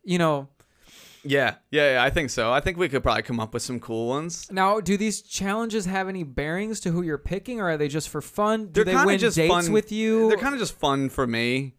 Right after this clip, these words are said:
Speaker 2: you know?
Speaker 1: I think it w-, I think what they do in those shows is they, is they do, like, a challenge of some sort, and when
Speaker 2: Yeah.
Speaker 1: you win, you get, like, a one-on-one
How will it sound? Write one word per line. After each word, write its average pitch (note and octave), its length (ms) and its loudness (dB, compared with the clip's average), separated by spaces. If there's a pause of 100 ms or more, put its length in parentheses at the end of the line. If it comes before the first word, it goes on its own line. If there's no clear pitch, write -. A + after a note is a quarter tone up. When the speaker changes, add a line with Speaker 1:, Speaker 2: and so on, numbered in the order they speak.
(240)
Speaker 2:
you D#3 140 -2
know? D#3+ 80 0
Speaker 1:
I G#3+ 80 4
think A#3+ 140 0
it C4 60 0
w-, A#3+ 160 -2 (180)
I G3 120 0
think A3+ 200 -4
what A3+ 140 2
they G#3 100 0
do G3 160 0
in F#3+ 80 -4
those F3 140 -2
shows F3 220 -2
is D#3 40 -14
they, D#3 160 -4 (100)
is C#3+ 160 -6
they D3+ 120 -2
do, D#3+ 120 0
like, E3 200 -2
a D3 60 -8
challenge D#3 460 -10
of E3+ 120 -12
some F3 180 -10
sort, G3 380 -4
and D#3 140 -6
when C#3+ 120 0
Speaker 2:
Yeah. A#2 60 -2
Speaker 1:
you D#3 100 0
win, D#3 340 -4
you D3 120 -4
get, D#3 160 -4
like, D3 140 -6
a D3 80 -4
one-on-one C3+ 1000 -4